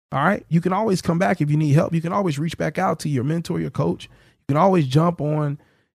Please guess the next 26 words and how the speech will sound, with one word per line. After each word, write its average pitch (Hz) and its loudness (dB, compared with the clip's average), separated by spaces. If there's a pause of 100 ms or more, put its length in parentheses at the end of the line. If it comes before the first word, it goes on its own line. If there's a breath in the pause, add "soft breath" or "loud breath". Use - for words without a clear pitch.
(140)
your 143 4
community 156 2
calls 151 0
if 135 -6
you 135 0
have 160 2
those. 147 0
You 151 -4
know, 127 -2
you 147 0
can 143 -4
always 160 2 (440)
ask 170 0
questions 160 0
if 139 -2
you 120 0
need 202 2
it, 190 -2 (280 soft breath)
but 170 -2
it's 165 0
time 220 0
to 185 0
focus 180 0
on 170 0
your 143 -2
journey. 127 -2